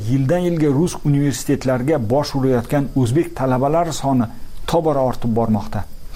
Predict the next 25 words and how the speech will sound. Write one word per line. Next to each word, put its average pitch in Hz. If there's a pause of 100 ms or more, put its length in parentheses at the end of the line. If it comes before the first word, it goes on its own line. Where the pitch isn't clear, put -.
(340)
Rossiya 147 (160)
oliy 165 (140)
o'quv 151 (100)
yurtlari 143
va 123
ularning 131
filiallarida 135 (340)
ellik 143
uch -
mingdan 156
ziyod 156
o'zbekistonlik 120
tahsil 123
oladi. 101 (460)
Solishtiradigan 123
bo'lsak, 165
Tojikistonda 123
Rossiyaning 151 (380)
uchta -
universiteti 156
filiali 113
va 147 (680)
Rossiya 120
Tojikiston 135 (300)
Slavyan 127